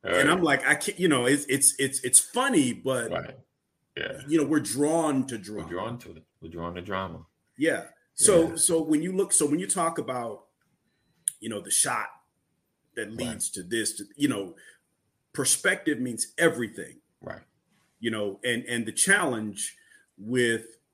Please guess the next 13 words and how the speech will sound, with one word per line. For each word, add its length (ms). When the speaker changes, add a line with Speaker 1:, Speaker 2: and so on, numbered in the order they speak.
Speaker 2:
in, 240
in 160
a 40
lot 280
of 100
our 300
school 400
systems, 880
you 100
know, 60
when 180
you 120
have 520